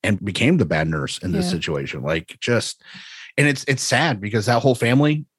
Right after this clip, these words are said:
Speaker 1: is torn apart now.
Speaker 2: Two families, two families are destroyed because of this decision.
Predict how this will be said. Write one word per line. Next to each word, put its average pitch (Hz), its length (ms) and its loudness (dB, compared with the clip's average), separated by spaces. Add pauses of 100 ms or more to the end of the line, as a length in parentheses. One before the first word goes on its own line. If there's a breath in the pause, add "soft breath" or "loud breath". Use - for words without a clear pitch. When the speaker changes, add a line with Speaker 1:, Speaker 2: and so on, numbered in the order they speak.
(440)
Speaker 1:
is 107 280 0
torn 123 240 4
apart 117 320 0
now. 82 240 -2
Speaker 2:
Two 330 180 4
families, - 680 0 (100)
two 277 160 4
families 240 440 2
are 202 60 2
destroyed 185 560 0
because 185 300 2
of 180 80 2
this 175 200 0
decision. 175 560 0